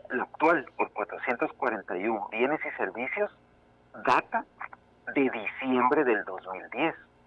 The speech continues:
Tú me acabas de presentar datos o, o, o una tendencia de la canasta del dos mil ocho.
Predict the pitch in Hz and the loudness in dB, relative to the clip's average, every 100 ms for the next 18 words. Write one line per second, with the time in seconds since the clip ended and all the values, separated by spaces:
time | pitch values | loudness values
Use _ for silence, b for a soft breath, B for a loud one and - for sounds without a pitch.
0 | _ - - _ - 127 143 156 156 147 | _ -14 -14 _ -2 2 4 4 4 4
1 | 160 147 - - - 90 113 117 127 139 | 4 0 -2 -6 -6 -6 -2 -2 2 2
2 | 147 196 196 - 107 - 104 - 117 85 | 2 -2 -4 2 2 6 4 6 4 4
3 | 123 147 - 123 104 120 147 160 202 202 | 2 0 0 -4 -2 0 0 0 -4 -4
4 | _ - - 139 123 - - 107 107 135 | _ -12 0 2 4 2 0 -2 2 2
5 | - - 196 180 131 107 104 98 104 123 | 2 0 2 2 0 0 -2 -4 -2 2
6 | 196 - - | 2 0 -8